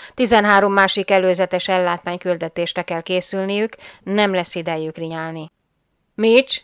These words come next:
szólította meg Teddy a repülés irányítót. "Hogy állunk a kilövéssel?" Mitch kivette a fülhallgatót a füléből.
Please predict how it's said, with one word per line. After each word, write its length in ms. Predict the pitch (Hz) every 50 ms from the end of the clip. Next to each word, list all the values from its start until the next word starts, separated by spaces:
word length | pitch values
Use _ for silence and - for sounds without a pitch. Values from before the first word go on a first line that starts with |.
| _ _
szólította 640 | - - - 196 190 185 180 - 180 175 - - 185
meg 200 | 175 175 165 -
Teddy 340 | - - 175 165 165 170 -
a 100 | - 175
repülés 480 | 175 165 - - 165 160 160 160 -
irányítót. 680 | 180 165 170 165 165 165 165 - - 165 165 - - - _ _ _ _ _ _ _ _
"Hogy 160 | - 269 233
állunk 240 | 247 277 226 226 220
a 80 | 226 220
kilövéssel?" 840 | - 240 226 214 196 180 180 175 175 - - 185 175 175 175 175 175 _ _ _ _ _ _ _ _ _ _ _ _ _
Mitch 300 | - 233 269 277 - -
kivette 420 | - 240 220 208 196 190 _ - 180
a 40 |
fülhallgatót 680 | 175 - 196 185 180 180 175 165 175 170 - 175 165 -
a 60 | 170
füléből. 640 | - - 170 160 165 165 170 170 170 170 170 170